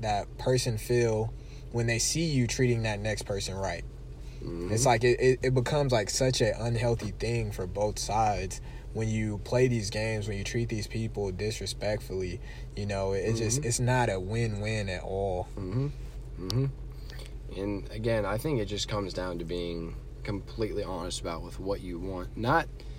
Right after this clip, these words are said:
Speaker 2: not even, like, what you want, meaning, like, hey, like, in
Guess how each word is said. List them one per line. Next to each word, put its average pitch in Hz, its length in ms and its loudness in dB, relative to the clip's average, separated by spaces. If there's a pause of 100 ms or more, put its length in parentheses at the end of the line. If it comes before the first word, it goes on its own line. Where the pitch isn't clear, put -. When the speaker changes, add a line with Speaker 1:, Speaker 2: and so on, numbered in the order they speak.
(200)
Speaker 2:
not 147 220 4
even, 147 260 4
like, 110 240 0
what 107 240 0
you 107 200 -4
want, 101 380 -2
meaning, 95 400 -4
like, 87 320 -6 (680)
hey, 92 340 -2 (260)
like, 110 200 0
in 120 220 2